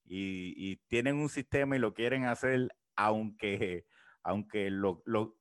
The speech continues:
lo que va contrario a lo que ellos piensan está funcionando, quieren establecer su sistema. Así que...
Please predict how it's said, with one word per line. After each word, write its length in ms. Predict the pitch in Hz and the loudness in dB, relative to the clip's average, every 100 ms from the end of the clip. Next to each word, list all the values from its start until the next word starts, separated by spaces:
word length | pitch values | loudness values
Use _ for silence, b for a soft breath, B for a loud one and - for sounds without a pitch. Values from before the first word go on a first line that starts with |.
| - | -14
lo 260 | 95 110 | -2 0
que 100 | 110 | 2
va 160 | 107 120 | 4 4
contrario 540 | 156 147 156 147 147 | 2 2 6 6 8
a 20 | 143 | 6
lo 100 | 127 | 4
que 80 | |
ellos 180 | 131 131 - | 2 2 2
piensan 460 | 135 135 123 127 | 0 0 0 0
está 220 | 113 - 117 | 0 0 2
funcionando, 720 | 139 131 139 143 147 123 113 | 0 2 2 0 -2 -4 -4
quieren 320 | 110 113 120 | -4 -2 -2
establecer 500 | 113 120 107 104 101 | -2 -2 -2 -2 -4
su 160 | - 101 | -8 -10
sistema. 420 | 101 - 120 101 | -8 -6 -4 -4
Así 180 | 87 85 | -6 -8
que... 280 | 98 80 | -6 -8